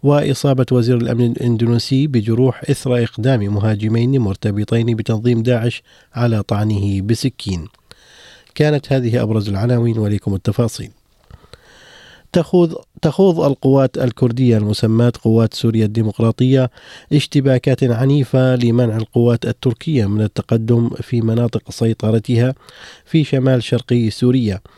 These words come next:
غداة بدء أنقرة هجوماً واسعاً دفع بعشرات الآلاف من السكان إلى النزوح.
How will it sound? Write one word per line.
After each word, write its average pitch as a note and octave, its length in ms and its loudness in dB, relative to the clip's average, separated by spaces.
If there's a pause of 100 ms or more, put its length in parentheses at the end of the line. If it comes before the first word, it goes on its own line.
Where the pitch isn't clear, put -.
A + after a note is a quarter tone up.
(340)
غداة A2+ 580 2
بدء A2 480 0
أنقرة A#2 540 0
هجوماً A2+ 360 2
واسعاً A#2+ 640 0
دفع A2 360 -2
بعشرات A2+ 600 -2
الآلاف A#2 580 -2
من A#2+ 80 0
السكان A#2 560 -2
إلى A2+ 200 -2
النزوح. A2 500 -2